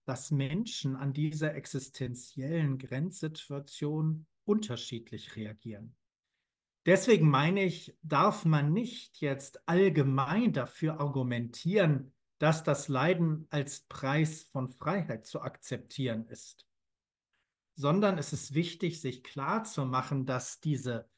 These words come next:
Abwägungsfrage, ob das Leben trotz des Leidens zustimmungswürdig ist, ob ich zu ihm Ja sagen kann,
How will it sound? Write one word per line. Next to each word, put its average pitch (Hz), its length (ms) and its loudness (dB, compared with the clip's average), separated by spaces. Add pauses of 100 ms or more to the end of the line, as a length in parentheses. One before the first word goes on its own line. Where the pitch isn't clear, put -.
(260)
Abwägungsfrage, 120 1300 0 (520)
ob 214 260 4
das 156 300 4
Leben 151 420 6
trotz - 480 -2
des - 280 -4
Leidens 151 560 2
zustimmungswürdig 123 1160 -4
ist, - 320 -20 (560)
ob 214 160 8
ich 214 160 2
zu - 160 0
ihm 151 140 6
Ja 170 300 2
sagen 143 420 0
kann, 202 440 -6